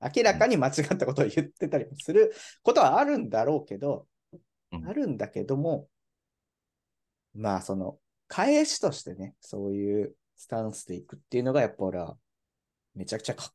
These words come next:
Speaker 1: こいいと思ったね。
Speaker 2: そうだね。まあ、ただのYouTuberとかだったら、やっぱり、
Speaker 1: うん。
Speaker 2: 謝っちゃうよね。
Speaker 1: ご報告がありますみたいな。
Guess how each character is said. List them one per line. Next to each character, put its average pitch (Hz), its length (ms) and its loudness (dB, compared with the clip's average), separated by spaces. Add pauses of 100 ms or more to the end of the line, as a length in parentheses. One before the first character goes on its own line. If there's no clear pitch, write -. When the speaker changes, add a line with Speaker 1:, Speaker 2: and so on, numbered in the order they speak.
Speaker 1:
こ 127 140 0
い 110 40 0
い - 40 -6
と - 80 -12
思 - 80 -20
っ - 80 -20
た - 100 -20
ね。 - 140 -20 (1400)
Speaker 2:
そ - 200 -4
う 80 40 -2
だ 67 80 -4
ね。 90 120 0
ま 87 120 0
あ、 85 80 -6 (340)
た 139 160 2
だ 131 140 4
の 147 160 2
YouTuber 95 760 -2
と - 100 -16
か - 100 -10
だ 65 80 -8
っ - 60 -14
た - 140 -12
ら、 57 160 -10
や - 60 -10
っ - 100 -20
ぱ 80 120 -4
り、 - 140 -12 (180)
Speaker 1:
う 107 140 -8
ん。 92 360 -8 (580)
Speaker 2:
謝 80 220 0
っ 80 220 0
ち - 140 -10
ゃ - 40 -6
う - 180 -16
よ 113 80 -6
ね。 147 140 -4 (1300)
Speaker 1:
ご 110 100 -2
報 104 260 0
告 95 300 -8
が 90 140 -6
あ 90 60 -8
り 95 100 -10
ま 95 120 -6
す - 140 -16
み 85 80 -20
た - 120 -20
い - 20 -20
な。 - 60 -20